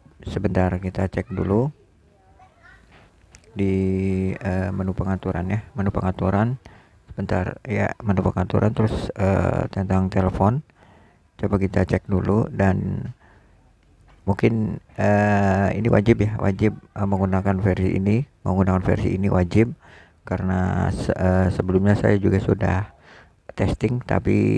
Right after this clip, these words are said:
eh, tidak berhasil di versi Android, eh, yang lebih tinggi. Jadi saya turunkan ke versi Android lima satu saja seperti ini.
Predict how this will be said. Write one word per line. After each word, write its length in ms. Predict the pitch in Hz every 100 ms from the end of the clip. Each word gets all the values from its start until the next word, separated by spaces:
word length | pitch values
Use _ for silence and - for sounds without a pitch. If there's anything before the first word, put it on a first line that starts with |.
| 110 107 - 87
eh, 320 | - - -
tidak 320 | 101 104 95 90
berhasil 480 | 92 92 - 104
di 240 | 98 98 92
versi 400 | 95 92 - 90
Android, 400 | 92 90 92 92 95 - -
eh, 320 | 95 90 92
yang 160 | 92 92
lebih 160 | 90
tinggi. 320 | 87 92 90 87 -
Jadi 320 | - 95 98
saya 400 | 95 101 95 95 - - - -
turunkan 480 | - 95 92 95 107
ke 80 | 107 101
versi 320 | 95 92 92
Android 240 | 90 92
lima 240 | 95 92 90
satu 240 | 92 90
saja 320 | 92 90 87 104
seperti 400 | - 95 - 90
ini. 160 | 92